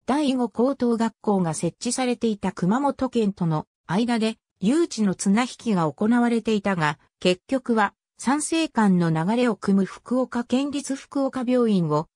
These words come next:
母体に、千九百三年京都帝国大学の文化大学として、福岡医科大学が設置されたとしては三番目の設置。その後は、資金難により、九州帝国大学の設置は進まなかったが、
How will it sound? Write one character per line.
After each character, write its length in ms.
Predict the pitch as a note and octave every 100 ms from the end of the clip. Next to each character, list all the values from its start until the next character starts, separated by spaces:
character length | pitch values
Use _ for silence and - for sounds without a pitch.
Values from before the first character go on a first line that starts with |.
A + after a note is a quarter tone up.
| _ -
母 120 | D3+
体 260 | B3 C#4+
に、 100 | D4
千 280 | C#4+ C#4+ B3+
九 240 | - C4 B3
百 240 | G3 -
三 360 | - F#3 A3 A3+
年 220 | A3 G3+
京 240 | - C4+
都 140 | C4+ B3
帝 240 | B3 B3
国 320 | B3 A3+ C4
大 200 | B3+ B3
学 300 | G#3 F#3+ E3+
の 200 | E3 E3+ _ _ E3
文 260 | C4+ C#4+
化 100 | A#3+
大 220 | G3 G3
学 240 | G3+ G#3 -
と 120 | G3+
し 120 | -
て、 240 | F3 D#3+ - _
福 300 | - - D4+
岡 260 | D4 C#4+ C#4+
医 60 | C#4
科 180 | B3+
大 180 | C#4+ D4
学 280 | C4+ B3 G3
が 100 | E3+
設 220 | - E3 -
置 80 |
さ 200 | - D4
れ 100 | C#4
た 140 | C4+ C#4+
と 120 | G#3+
し 100 | -
て 120 | A#3
は 140 | F3+ E3
三 280 | F#3 A#3+
番 280 | B3 B3 A#3
目 120 | A#3
の 120 | A3+ G#3+
設 180 | F3+ -
置。 200 | C#3+ - _ _ _ _ _ _ _ -
そ 160 | A#3
の 160 | C4+ C#4+
後 240 | C#4 A3
は、 180 | E3+ F#3 _ _
資 160 | - -
金 240 | D4 C#4
難 180 | B3 G#3+
に 160 | G3 F3+
よ 100 | E3
り、 200 | D#3 - _ -
九 160 | C4 D4+
州 280 | - C#4+ C#4
帝 200 | C#4 C#4
国 300 | C#4 B3+ C#4
大 180 | D4
学 240 | C4+ A#3+ G3
の 120 | E3+
設 240 | - F3 -
置 140 | A3
は 140 | G#3+ G#3
進 280 | F3 -
ま 120 | C4+ C4+
な 100 | C4+
か 140 | G#3+
っ 40 |
た 160 | - F3
が、 220 | E3 D#3+